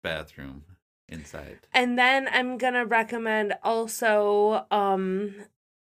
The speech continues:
Speaker 2: I believe maybe Simon recommended this a long time ago.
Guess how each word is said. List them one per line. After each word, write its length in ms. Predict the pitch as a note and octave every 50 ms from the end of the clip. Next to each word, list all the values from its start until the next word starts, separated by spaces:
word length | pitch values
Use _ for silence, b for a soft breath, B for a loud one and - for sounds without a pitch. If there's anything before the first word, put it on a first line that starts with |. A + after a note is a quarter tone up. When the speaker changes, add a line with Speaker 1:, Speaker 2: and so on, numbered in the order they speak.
| _ _ -
Speaker 2:
I 140 | - A3 A3
believe 760 | A3 - B3 B3 A#3 A3 A#3+ B3 B3 B3+ C4 C4+ B3+ A#3+ A#3
maybe 400 | A#3+ A3+ A3+ A3+ A3 G#3+ A3+ G#3+
Simon 1000 | G#3+ - - - - G#3 F#3 F#3+ G3+ G#3 G#3 A3+ A#3 A#3+ A#3+ B3 B3 B3+ C4 -
recommended 640 | - A#3+ A#3+ A#3+ A#3+ B3+ B3 B3+ B3 B3 B3+ B3
this 160 | B3+ B3+ B3 B3+
a 80 | B3
long 240 | A#3+ A#3+ A#3 A#3 A3+
time 240 | A3 A3 A#3 A#3 A#3+
ago. 320 | A#3 C4 C4 C4+ C4+ C4+